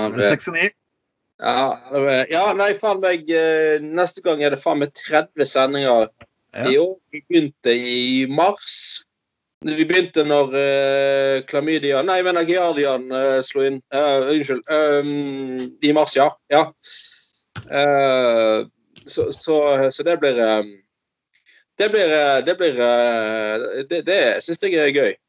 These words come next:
Speaker 2: at vi har klart å holde oppe så lenge. Og da, og da må vi huske på at det var vel til og med noen uker i sommer vi ikke s-,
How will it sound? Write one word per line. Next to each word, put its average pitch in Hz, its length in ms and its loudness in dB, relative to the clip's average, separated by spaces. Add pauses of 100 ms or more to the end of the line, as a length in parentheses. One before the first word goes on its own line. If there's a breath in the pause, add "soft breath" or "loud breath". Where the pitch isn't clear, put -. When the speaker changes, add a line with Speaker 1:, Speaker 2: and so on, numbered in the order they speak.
(140)
Speaker 2:
at 123 140 -10
vi 120 80 0
har 113 160 2
klart 113 220 -4
å 110 100 -4
holde 110 200 0
oppe 110 220 -4
så 110 160 -2
lenge. 110 220 -2
Og 143 100 2
da, 165 100 2 (500)
og 170 80 -10
da 185 80 2
må 165 80 4
vi 143 60 2
huske 160 180 -8
på 180 100 0
at - 100 -2
det 170 80 2
var 170 120 2
vel 139 100 0
til 160 220 2
og 151 80 0
med 139 300 2
noen 127 260 -6
uker 131 200 -4
i 123 40 2
sommer 127 320 0
vi 123 80 0
ikke 110 320 2
s-, - 480 -10